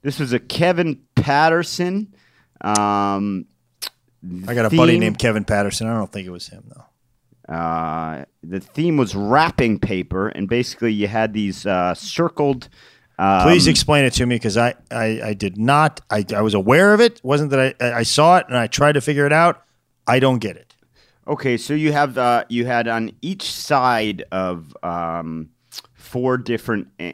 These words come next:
Speaker 1: uh, lines, across lines, you had three circled letters. Um,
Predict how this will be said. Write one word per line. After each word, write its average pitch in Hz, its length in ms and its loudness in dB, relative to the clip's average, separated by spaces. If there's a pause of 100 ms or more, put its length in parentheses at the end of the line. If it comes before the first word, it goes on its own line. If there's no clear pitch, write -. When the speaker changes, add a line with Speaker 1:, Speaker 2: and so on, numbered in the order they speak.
(140)
Speaker 1:
uh, 90 500 -6
lines, 92 880 -6
across 92 560 -6
lines, 85 540 -8 (300)
you 98 160 -8
had 95 380 -6 (160)
three 123 1000 -4
circled 98 760 -4 (160)
letters. 87 720 -6 (380)
Um, 90 580 -4